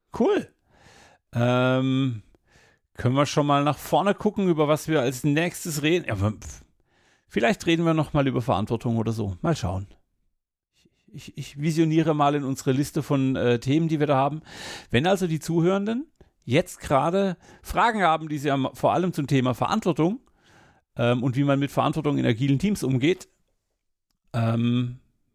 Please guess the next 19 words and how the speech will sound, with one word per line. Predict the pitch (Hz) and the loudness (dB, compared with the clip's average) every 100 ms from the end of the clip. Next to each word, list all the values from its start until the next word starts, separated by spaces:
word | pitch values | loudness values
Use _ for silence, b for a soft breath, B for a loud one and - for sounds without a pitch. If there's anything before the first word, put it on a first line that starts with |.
| _ | _
habt, | - 175 - | -8 -8 -8
wenn | 131 | -2
ihr | 123 | 0
da | 131 | 0
Fragen | - 185 196 | 0 0 0
habt, | 202 - | -4 -6
schickt | - 170 - | -8 -8 -6
sie | 156 | -2
uns | 131 151 151 - _ _ _ | -2 -2 -6 -14 _ _ _
entweder | - 131 135 110 | -2 0 0 0
an | 107 | 0
daniel | 104 127 175 190 190 180 b b b b b b _ | 0 -2 0 -2 -2 -8 b b b b b b _
at | 120 - | -6 -4
agile | 117 - 110 | -4 -2 -2
team | - 143 | -2 -2
coaching | 151 151 151 151 | -2 -2 -2 -2
de | 151 151 151 _ _ | -2 -4 -6 _ _
oder | 123 160 226 - _ _ | -2 0 0 -6 _ _
armin | - 113 107 98 104 | -14 -6 -2 -2 -4